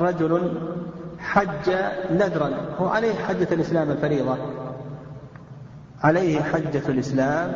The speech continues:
الفريضة، وعليه حجة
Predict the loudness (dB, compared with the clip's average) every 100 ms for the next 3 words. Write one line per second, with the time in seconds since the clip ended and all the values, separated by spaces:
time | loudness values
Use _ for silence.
0 | -2 0 0 0 0 0 -2 -4 -8 -8
1 | -10 -10 -12 -16 -16 -18 -18 -18 -18 -18
2 | -20 -20 -20 -20 -20 -20 -20 2 4 6
3 | 2 0 2 2 2 2 0 -2 0 2
4 | 2 0 0 0 0